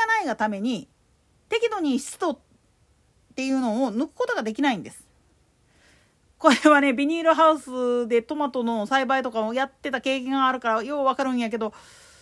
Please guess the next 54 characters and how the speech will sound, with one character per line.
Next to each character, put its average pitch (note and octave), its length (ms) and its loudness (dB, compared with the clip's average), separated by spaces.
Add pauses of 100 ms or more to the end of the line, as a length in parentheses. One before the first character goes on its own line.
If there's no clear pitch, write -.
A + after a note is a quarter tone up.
(880)
冬 F#4+ 280 2
場 G4 140 2
で F#4 80 -2
も D4 160 0
ね、 C#4 400 0 (960)
下 D4 280 -2
手 G4+ 40 -12
こ D4 160 -2
い B3+ 80 -2
た A#3+ 160 2
ら A3+ 240 4
ほ C4 140 -2
ん - 20 -4
と C4 100 -6
気 - 160 -6
温 F4 140 -4
三 D#4 300 -2
十 F#4+ 160 -2
度 F4 100 -4
と A#3+ 80 -12
か B3+ 100 -4
に A#3+ 80 0
な A#3 100 2
っ A#3 60 -10
ち - 100 -6
ゃ D4 40 2
う D4 80 2
ん C#4 60 2
で A#3+ 80 -2
す - 80 -8
よ、 G#3 80 0
ビ A#3 160 -2
ニ B3+ 100 2
ー C4 60 0
ル B3+ 60 0
ハ C4+ 120 4
ウ A#3+ 60 -2
ス A#3+ 100 -8
っ - 40 -6
て G#3 280 -4
日 G#3+ 260 -2
中。 G#3 360 -4 (180)
だ G4+ 160 0
か G4+ 80 0
ら、 F#4 140 4 (600)
必 F#4+ 300 0
ず F4+ 540 -6 (1120)
一 C#4 120 -8
定 F#4+ 180 -4
の F#4+ 160 0
温 F#4 80 -4
度 C#4 60 -2
に G#3 100 -6
保 C#4 240 0